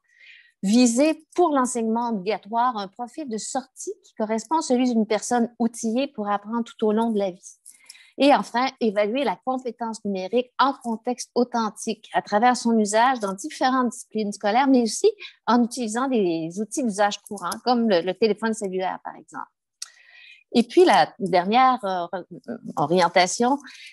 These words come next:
c'est qu'on s'est dit, il y a lieu d'actualiser les programmes de formation à l'enseignement et de répondre aux besoins de formation continue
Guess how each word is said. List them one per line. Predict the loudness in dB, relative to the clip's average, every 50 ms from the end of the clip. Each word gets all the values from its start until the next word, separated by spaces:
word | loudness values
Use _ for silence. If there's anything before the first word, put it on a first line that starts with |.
| _
c'est | -14 -4 0 0 0 2
qu'on | 4 4 4 6 6 4 2 2 -2 -6 -6
s'est | -10 -10 -12 -8
dit, | -2 0 2
il | 2 4 4
y | 2
a | 2
lieu | 2 2 0 2
d'actualiser | 2 0 -2 -2 -12 -8 -6 -4 -4 -2 -4 -6 -6 -6 -6
les | -6 -6
programmes | -6 -8 -10 -8 -6 -6 -6 -6
de | -6 -8
formation | -4 -4 -4 -2 -2 -4 -4 -4 -8 -10 -10 -2 0
à | 0 2
l'enseignement | 2 0 -4 -6 -8 -10 -8 -8 -8 -6 -6 -6
et | -6 -6 -6
de | -6 -8
répondre | -8 -6 -8 -10 _ 0 0 0 2 0
aux | -2
besoins | -2 -4 -8 -8 -8 -10 -12
de | -12
formation | -8 -8 -6 -4 -4 -6 -6 -6 -8 -10
continue | -8 -6 -6 -6 -6 -8 -6 0 0 0 0